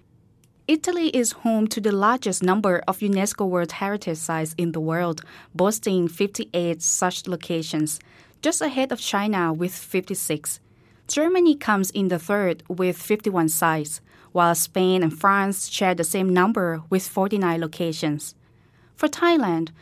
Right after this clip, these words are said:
the country owns six unesco World Heritage Sites recognized for their outstanding cultural or natural importance. The country's historic capitals of Sukhothai and Ayutthaya were both nominated by unesco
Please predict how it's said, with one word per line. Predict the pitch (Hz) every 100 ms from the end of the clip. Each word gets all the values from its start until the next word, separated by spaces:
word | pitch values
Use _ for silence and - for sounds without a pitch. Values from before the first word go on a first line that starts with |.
| - _
the | 233
country | - 294 302 311 294
owns | - 220 202 190
six | - 233 226 -
unesco | 214 196 196 - 208
World | 185 185
Heritage | - 208 220 185 165
Sites | - 156 156 151 - - _
recognized | 220 220 202 175 175 175 -
for | 185
their | 180 175 -
outstanding | 185 196 - 185 180 185 165
cultural | 160 185 196 - 190 170 165 -
or | 175
natural | 170 180 190 196 170
importance. | 165 165 160 160 143 - - _ _ - _ _
The | 254
country's | - 339 349 330 311 -
historic | 254 262 - 233 185
capitals | - 208 226 220 190 175 165 175
of | 180
Sukhothai | - - - 165 160 185 170 165
and | 170 175
Ayutthaya | 175 196 - 180 165 160 160 - -
were | 190 185
both | 175 185 190
nominated | 196 190 185 180 196 - 165 160
by | 180
unesco | 175 175 170 185 175 156